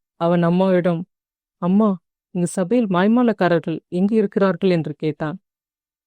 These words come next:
ஏனென்றால் பெற்றோர்கள் அவர்கள் வீட்டில் அவ்வாறு பேசியதை கேட்டிருக்கிறான். மிருகங்களும் சில உயிரினங்களும் தான் மாய்மாலக்காரர்கள் என்று அவன் எண்ணியிருக்கிறான். ஆனால் சபையில் சுற்றுமுற்றும் பார்த்து,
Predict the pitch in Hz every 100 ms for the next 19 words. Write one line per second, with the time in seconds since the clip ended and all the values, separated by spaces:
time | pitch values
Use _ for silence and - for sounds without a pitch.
0 | _ _ _ _ _ _ _ _ _ _
1 | - 180 190 185 185 170 _ _ - 190
2 | - 220 202 208 - 170 170 175 175 190
3 | 202 - 165 170 185 - 190 - 202 170
4 | 156 - - 170 156 - 139 - _ _
5 | _ _ _ _ _ _ _ _ _ _
6 | _ 214 220 226 233 208 214 190 _ _
7 | _ - 190 185 202 208 208 196 185 185
8 | 190 190 _ 170 175 185 185 180 - 170
9 | 170 - 170 160 160 160 165 156 160 165
10 | 175 156 - 147 143 - _ _ _ _
11 | _ _ _ _ _ - 185 202 220 _
12 | _ _ - 190 220 240 220 214 202 240
13 | 226 233 226 196 180 -